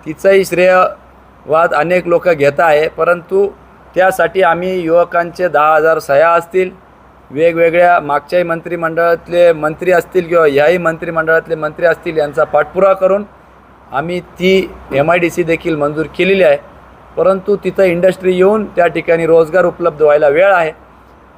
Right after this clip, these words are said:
त्यामुळं आम्ही या संजीवनी नोकरी महोत्सवाचं आयोजन करून वाढती, अ, गुन्हेगारी आणि बेरोजगारी आणि व्यसनाधीन होणाऱ्या युवकांना कुठंतरी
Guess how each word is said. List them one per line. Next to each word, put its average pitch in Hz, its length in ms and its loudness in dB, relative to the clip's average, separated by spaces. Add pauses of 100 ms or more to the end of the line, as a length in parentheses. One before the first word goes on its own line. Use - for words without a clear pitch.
(120)
त्यामुळं 170 320 0
आम्ही 170 340 0
या 160 260 2 (580)
संजीवनी 170 380 -6
नोकरी 165 320 -4
महोत्सवाचं 151 600 0
आयोजन 151 320 2
करून 165 300 0 (720)
वाढती, 175 600 0 (560)
अ, 156 380 4
गुन्हेगारी 180 640 0 (440)
आणि 160 240 -8
बेरोजगारी 170 720 2
आणि 170 340 0
व्यसनाधीन 180 540 -2
होणाऱ्या 156 340 2
युवकांना 170 680 0 (800)
कुठंतरी 196 680 2